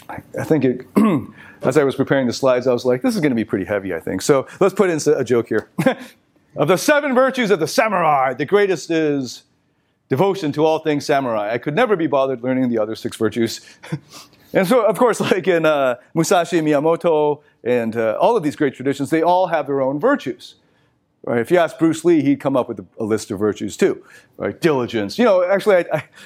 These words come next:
it's true that I went to, uh, as a kid to Taekwondo class, and at the beginning of every class, we had to read out the creed, beginning and end. And I, I don't remember all of the, the character traits that we were supposed to recite, but one of them was perseverance and discipline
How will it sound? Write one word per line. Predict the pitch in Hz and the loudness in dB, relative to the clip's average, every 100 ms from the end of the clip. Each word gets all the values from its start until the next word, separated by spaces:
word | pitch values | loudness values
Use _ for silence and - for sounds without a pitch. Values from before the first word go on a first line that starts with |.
| - | -10
it's | - | -8
true | - 247 | 0 2
that | 180 156 | 4 4
I | 156 | 2
went | 175 | 0
to, | 185 147 - _ - | -2 -6 -10 _ -2
uh, | 151 147 | 2 2
as | 143 | 0
a | |
kid | 131 180 | -2 -2
to | 139 | -2
Taekwondo | 170 151 151 151 151 | -4 -2 0 2 2
class, | 131 107 - _ _ - | 0 -2 -6 _ _ -4
and | 139 | -2
at | |
the | 135 | 0
beginning | 135 165 196 | 0 0 2
of | 165 | 2
every | 165 | 2
class, | 156 160 135 | 2 0 0
we | 147 | 0
had | 156 151 | 0 0
to | |
read | 131 165 | -2 2
out | 151 147 | 2 0
the | 123 | -4
creed, | - 160 160 120 - _ | -2 0 2 0 -8 _
beginning | 156 196 202 | -2 0 0
and | 170 | 2
end. | 160 113 - _ _ _ | 2 0 -6 _ _ _
And | - | -2
I, | 151 160 156 | 0 0 0
I | |
don't | 190 | 0
remember | 208 180 180 | 2 2 2
all | 165 160 185 | 2 2 2
of | 185 | 0
the, | 151 151 135 131 _ - | 2 2 2 -4 _ -14
the | |
character | 139 190 180 180 180 | -6 0 0 -2 -6
traits | - 175 165 | -2 -2 0
that | 160 | 2
we | 147 | 2
were | 156 | 0
supposed | 143 151 - | 0 -2 0
to | 135 - _ | -2 -4 _
recite, | 135 - 180 196 185 | -4 0 0 0 0
but | 151 | 0
one | 139 170 | 2 2
of | |
them | 160 147 | 2 0
was | 139 127 | -2 -2
perseverance | 208 208 180 185 175 131 - - - - | 0 0 0 0 0 -2 -6 -14 -16 -4
and | 139 143 | -2 0
discipline | 233 214 196 175 139 104 | 0 2 0 0 -4 -4